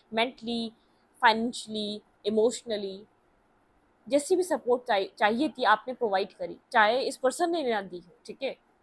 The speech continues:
आप जो है ना give up कर रहे हैं, ठीक है, इस रिश्ते पे। आज के दिन आपके person को ऐसा लग रहा है कि आप give up कर रहे हैं,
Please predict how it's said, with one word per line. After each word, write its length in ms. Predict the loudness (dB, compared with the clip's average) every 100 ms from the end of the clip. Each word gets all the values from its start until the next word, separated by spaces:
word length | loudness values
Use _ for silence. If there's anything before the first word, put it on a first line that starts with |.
| _ _ _ _ _ _ _ _ _ _ _ _ _ _ _ _ _ _ _ _ _ -4
आप 300 | 6 8 8 4
जो 60 |
है 140 | -2 0
ना 180 | -2 -2
give 240 | -2 0
up 120 | -2 -2
कर 140 | -10
रहे 120 | -10
हैं, 180 | -20 _ -16
ठीक 160 | -8
है, 100 | -6 -6
इस 220 | -8 -10
रिश्ते 300 | -12 -12 -12
पे। 140 | 0
आज 200 | 2 2
के 100 | -2
दिन 160 | -6 -2
आपके 220 | -2 -4
person 300 | -14 -12 -10
को 100 | -8
ऐसा 160 | -6 -6
लग 160 | -4
रहा 100 | -4
है 60 | -2
कि 80 | 0
आप 180 | 0 0
give 180 | -4 -4
up 100 | -6 -8
कर 160 | -10
रहे 120 | -10
हैं, 80 | -18